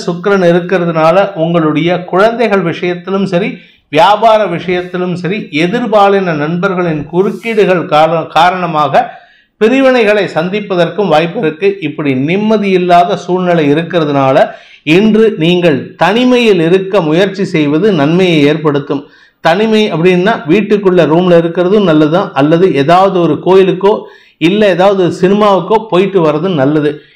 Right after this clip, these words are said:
இன்று அடுத்தவர்களிடமிருந்து உங்களை தனிமைப்படுத்திக் கொள்வது சங்கடங்களை அதிகப்படுத்தாமல் இருப்பதற்கு உதவிகரமாக இருக்கும். மனக்குழப்பம் ஏற்படுகின்ற நாள். மீன ராசி.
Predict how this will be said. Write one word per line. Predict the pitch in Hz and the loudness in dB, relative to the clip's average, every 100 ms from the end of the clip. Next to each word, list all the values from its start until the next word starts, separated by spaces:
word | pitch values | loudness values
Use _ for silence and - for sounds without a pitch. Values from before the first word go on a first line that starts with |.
| _ | _
இன்று | 151 196 220 226 226 - - _ _ 147 | 0 2 2 0 -2 -4 -20 _ _ -2
அடுத்தவர்களிடமிருந்து | 185 277 269 247 226 196 190 190 196 220 226 | 0 0 0 2 2 2 2 2 0 0 0
உங்களை | 247 170 170 170 156 | -2 0 0 2 0
தனிமைப்படுத்திக் | 143 147 202 220 208 - 175 175 175 156 | 0 0 2 2 0 0 -2 -2 -4 -4
கொள்வது | 160 156 151 156 135 - _ _ - 180 | 0 0 0 -2 -4 -10 _ _ -4 -2
சங்கடங்களை | 202 226 214 202 190 180 240 - 151 | 0 2 2 0 2 0 0 -2 -2
அதிகப்படுத்தாமல் | 196 240 247 208 190 180 180 175 160 151 | -2 0 -2 0 -2 0 0 2 0 0
இருப்பதற்கு | 160 170 170 151 151 - - | 0 -2 -2 -4 -6 -10 -6
உதவிகரமாக | 147 196 170 170 165 160 151 | 0 2 2 0 2 0 0
இருக்கும். | 147 143 - 220 123 | -2 -2 -6 -8 -4
மனக்குழப்பம் | 139 190 240 - 165 180 175 165 143 | -2 0 0 -2 -2 -2 -2 -4 -2
ஏற்படுகின்ற | 147 147 143 143 131 | -2 -2 -2 0 -2
நாள். | 127 135 131 - _ _ _ _ _ _ _ _ _ _ _ _ _ _ _ _ 139 | 0 -2 -2 -10 _ _ _ _ _ _ _ _ _ _ _ _ _ _ _ _ -2
மீன | 190 233 220 | 0 2 2
ராசி. | 165 143 139 127 | 2 2 0 -6